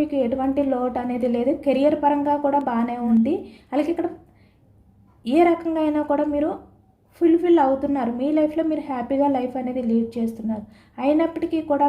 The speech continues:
మీరు మీ పర్సన్కి అంత కేరింగ్ ఇచ్చి, అంత లవ్ అనేది మీరు చూపించడం కానీ, ఇక్కడ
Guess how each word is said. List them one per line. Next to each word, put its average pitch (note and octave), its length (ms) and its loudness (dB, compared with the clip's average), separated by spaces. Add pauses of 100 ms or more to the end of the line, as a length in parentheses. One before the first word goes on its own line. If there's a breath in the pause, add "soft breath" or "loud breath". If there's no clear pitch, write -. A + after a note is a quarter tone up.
మీరు C#4 140 0 (120)
మీ C4+ 80 0 (120)
పర్సన్కి C#4 440 -4 (160)
అంత C4+ 160 -10 (160)
కేరింగ్ C4+ 420 -4
ఇచ్చి, A#3 200 -10 (140)
అంత C4+ 160 -4 (300)
లవ్ A#3+ 240 -2
అనేది B3+ 300 -2
మీరు B3+ 200 -6
చూపించడం A#3 560 -2 (100)
కానీ, A#3 200 0 (760 loud breath)
ఇక్కడ D#4 160 0